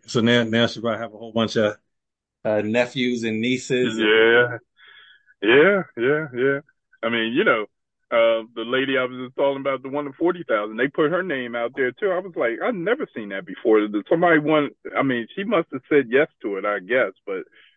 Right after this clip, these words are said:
Speaker 2: her name was all up in the story, the person that won the forty thousand here. I was like, "I would never let them put my name out there for forty thousand dollars. Never."
Speaker 1: Yeah. Nah, I, I agree.
Speaker 2: You know, and, and Delaware is one of the few states that, you know, you can go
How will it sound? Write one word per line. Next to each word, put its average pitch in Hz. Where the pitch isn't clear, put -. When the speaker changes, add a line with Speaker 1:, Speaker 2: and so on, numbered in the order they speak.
Speaker 2:
her 151
name 131
was 117
all 143
up 170
in 107
the 98
story, 104
the 98
person 131
that 110
won 123
the 113
forty 131
thousand 143
here. 196
I 320
was 269
like, 170
"I 254
would 269
never 214
let 120
them 113
put 117
my 110
name 101
out 95
there 101
for 95
forty 95
thousand 82
dollars. -
Never." 339
Speaker 1:
Yeah. 95
Nah, 98
I, 107
I -
agree. 101
Speaker 2:
You 135
know, 95
and, 101
and 107
Delaware 147
is 135
one 147
of 139
the 117
few 160
states 151
that, 123
you 143
know, 131
you 135
can 120
go 135